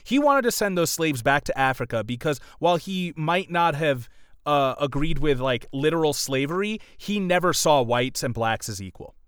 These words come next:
And he said as much. He, you know, he was in Louisiana on the campaign trail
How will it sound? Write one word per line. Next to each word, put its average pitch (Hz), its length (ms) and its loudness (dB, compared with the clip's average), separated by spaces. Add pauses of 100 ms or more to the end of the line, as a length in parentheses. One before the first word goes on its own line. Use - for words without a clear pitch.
(920)
And 180 140 4
he 190 120 -2
said 254 280 6
as 135 140 2
much. - 400 -8 (280)
He, 160 440 -2
you 185 100 0
know, 160 80 2
he 160 140 -2
was 190 120 -2
in 196 100 -4
Louisiana 185 520 0
on 147 100 0
the 151 60 -2
campaign 170 400 -4
trail 127 320 0